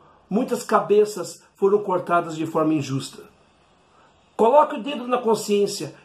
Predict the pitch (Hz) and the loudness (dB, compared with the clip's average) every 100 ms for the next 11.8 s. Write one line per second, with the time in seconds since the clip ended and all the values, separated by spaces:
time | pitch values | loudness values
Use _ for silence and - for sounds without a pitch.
0 | - 185 254 262 269 269 214 208 - - | -8 -4 2 2 2 0 0 0 0 -2
1 | 160 - - - - - 247 226 233 233 | -4 -6 -14 -4 -2 -2 -2 -6 -6 -8
2 | 202 185 - 214 214 165 - - - 185 | -6 -6 -2 0 2 0 -8 -18 -4 -4
3 | - - 180 160 139 180 180 131 120 110 | -4 -2 0 0 0 0 0 -2 -10 -16
4 | _ _ _ _ _ _ _ - 170 156 | _ _ _ _ _ _ _ -12 -6 -4
5 | 143 131 - 175 151 - 240 226 - 165 | -2 -4 -4 -2 -2 0 0 0 -2 0
6 | 165 190 185 160 139 151 - 160 180 175 | 2 2 -2 -10 -8 -10 -4 0 2 0
7 | 143 131 - - _ _ 165 143 156 214 | -4 -8 -12 -20 _ _ -6 -6 -2 -4
8 | - - 139 - _ _ _ _ _ _ | -4 -10 -14 -14 _ _ _ _ _ _
9 | _ _ _ 196 214 208 185 - 214 208 | _ _ _ 2 4 2 -4 -4 -4 -4
10 | 160 170 214 196 165 156 139 135 170 156 | -10 -10 -6 -4 -4 -4 -8 -2 0 0
11 | 147 143 139 170 226 151 - - | -6 -8 -2 0 -2 -6 -20 -20